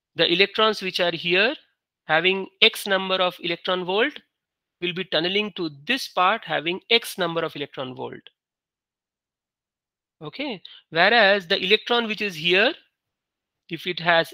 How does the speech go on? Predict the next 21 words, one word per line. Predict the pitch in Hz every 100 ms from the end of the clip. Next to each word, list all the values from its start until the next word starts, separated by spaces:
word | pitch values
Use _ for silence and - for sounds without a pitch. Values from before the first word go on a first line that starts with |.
| -
X | 208 - - - -
amount | 165 170 165
of |
electron | 165 165 185 175
volt, | 165 190 302 - 285
once | 156 165
it | 180
comes | 180 170 -
here, | 175 220 - -
how | 156
much | 175 196
electron | 196 185 202
does | 202
it | 208
have? | 196 240 415 _ _ _ _ _ -
X | 240 - -
minus | 170 165 180 214 302 -
this | - 180 156
Gibbs | 139 165 -
free | 175 143
energy. | 135 117 - -